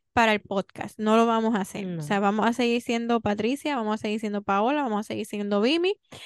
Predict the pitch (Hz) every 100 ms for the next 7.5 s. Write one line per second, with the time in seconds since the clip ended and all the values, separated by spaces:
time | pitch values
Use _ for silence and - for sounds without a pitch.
0 | - - - 226 226 247 277 269 277 262
1 | 262 269 262 285 302 311 269 _ _ _
2 | _ 269 254 262 262 _ _ - 302 330
3 | 359 370 359 349 349 330 339 349 339 330
4 | 285 - 269 - - - 285 294 302 302
5 | - 349 370 - 294 277 277 294 294 294
6 | 294 294 294 _ - 220 226 233 226 -
7 | 208 185 185 - -